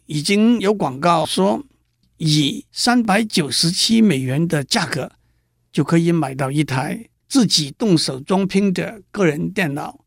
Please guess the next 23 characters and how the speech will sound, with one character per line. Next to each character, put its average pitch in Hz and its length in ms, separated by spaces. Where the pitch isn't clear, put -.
叫 139 220
做 143 560
Altair 156 640
八 151 140
八 135 220
零 139 260
零。 139 260
Altair 233 320
八 262 140
八 247 160
零 233 220
零 190 320
用 208 240
Intel 220 520
的 147 360
八 165 180
零 170 260
八 160 200
零 160 240
C 180 220
P 180 220
U 233 180
和 175 480